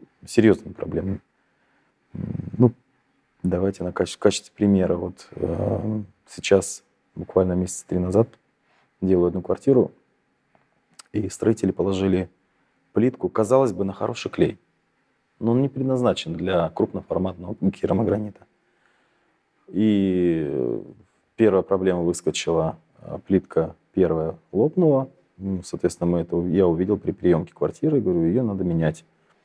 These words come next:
Вот. Ну и строитель пришел, э, плиточник, просто подковырнул ее, она целиком отошла, то есть целая. Не лопнул, не разбили ее, ничего. Я говорю, «Давай вторую». Вторую, третью, четвертую. Листы огромные, тысяча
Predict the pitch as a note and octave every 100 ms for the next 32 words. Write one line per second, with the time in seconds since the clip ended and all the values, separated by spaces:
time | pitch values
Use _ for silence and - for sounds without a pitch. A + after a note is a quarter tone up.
0 | _ _ _ _ _ - F#2+ F2+ F2 G2+
1 | G2 - G#2 G#2 D#2+ - G2 - C3+ C#3
2 | F2 D2 C#2 D#2+ G2 - - F#2+ F#2+ _
3 | _ _ - _ _ _ _ - G2 -
4 | - - F#2+ F2+ F2+ A#2 F2+ D#2+ F#2+ -
5 | E2 E2 F#2+ F2+ - - - F#2 - -
6 | - - F2 E2 F#2+ - - A2 B2 F#2+
7 | - F2+ A2+ A#2 F#2 F#2 E2+ E2+ G#2+ -
8 | F2+ D2 - _ _ _ _ _ _ _
9 | G#2 F#2+ F#2 A2+ C#3 B2 F#2+ E2 D#2+ -
10 | _ - D3+ D3 C3 - - - A#2+ -
11 | F#2+ F#2+ G2 - A#2+ F2+ G#2+ G2+ E2+ -
12 | F2+ - - D#2 D#2